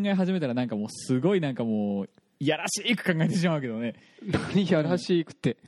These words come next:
Speaker 1: あの、いや、どこが、ど、どれがこの、このイベントのフラグで、つって。
Speaker 2: あー、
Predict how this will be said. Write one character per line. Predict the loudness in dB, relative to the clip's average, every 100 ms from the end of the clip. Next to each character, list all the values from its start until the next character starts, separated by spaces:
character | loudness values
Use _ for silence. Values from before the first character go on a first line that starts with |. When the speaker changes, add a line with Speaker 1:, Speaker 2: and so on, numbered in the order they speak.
| -2
Speaker 1:
あ | 2 2 2
の、 | 0 0 -2 0
い |
や、 | 2
ど | 4 2
こ | 2
が、 | 2 2 2 -4
ど、 | 0 2 2
ど | 4 6
れ | 6
が | 2 0
こ | 2 2
の、 | 2 0 2
こ | 2
の | 2
イ | 2
ベ | 2
ン | 2
ト | 2 2
の | 4
フ | 2
ラ | 2
グ | 2
で、 | 2 2 0 -4
つ | -10
っ |
て。 | -8 -8 -4
Speaker 2:
あ | -2 0 0 -2 -2 -2 -2
ー、 | -6